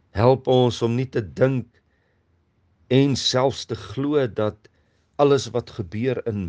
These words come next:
mense se hande en volgens hulle besluite is nie. Dankie dat ons mag weet,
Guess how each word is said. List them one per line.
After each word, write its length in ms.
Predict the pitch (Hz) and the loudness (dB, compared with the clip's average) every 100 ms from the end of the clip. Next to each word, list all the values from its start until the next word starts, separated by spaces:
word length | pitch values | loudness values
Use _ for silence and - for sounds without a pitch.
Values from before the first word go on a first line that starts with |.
| 73 | -2
mense 480 | 104 156 135 - 117 | -2 -2 -6 -6 -6
se 200 | - 90 | -8 -4
hande 400 | 95 110 98 92 82 _ _ _ _ _ | -2 0 0 -2 -4 _ _ _ _ _
en 140 | 117 101 | -4 -2
volgens 480 | 120 123 98 110 - | 2 2 0 -4 -2
hulle 220 | 110 143 | 0 0
besluite 720 | 101 98 - 104 131 - 101 | -2 -8 -6 -4 -4 -8 -10
is 240 | 87 - - | -10 -14 -18
nie. 120 | 82 _ _ _ _ _ _ _ _ _ _ _ _ _ _ _ _ _ _ _ - | -20 _ _ _ _ _ _ _ _ _ _ _ _ _ _ _ _ _ _ _ -8
Dankie 420 | 92 113 107 127 | -4 -4 -2 -2
dat 220 | 117 110 107 | 0 -2 -4
ons 240 | 110 - | -8 -8
mag 220 | 117 110 69 | -10 -10 -8
weet, 380 | 90 85 82 | -6 -4 -6